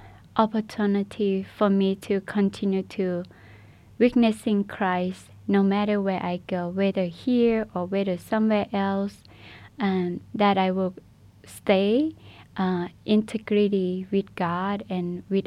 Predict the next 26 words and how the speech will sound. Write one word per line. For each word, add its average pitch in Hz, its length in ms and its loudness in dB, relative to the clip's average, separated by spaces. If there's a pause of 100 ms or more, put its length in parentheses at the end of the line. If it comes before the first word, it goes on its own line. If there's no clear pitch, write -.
other 180 280 -6
people, 196 520 -4
and, 180 340 -6 (540)
um, 180 440 -4 (200)
be 185 600 2 (680)
faithful 226 600 4
in 196 280 0
sharing 185 880 -2
and 190 160 2
witnessing 185 800 -2
of 185 140 -4
who 208 240 2
He 180 320 0
is 180 140 -10
in 180 180 -2
my 175 320 -6 (100)
life. 185 520 -10 (560)
So 190 460 0
pray 214 200 2
for 190 500 -2
th-, - 280 -14
that 185 200 -2 (720)
I 208 100 4
will 208 140 4
stand 202 480 2
firm, 226 480 0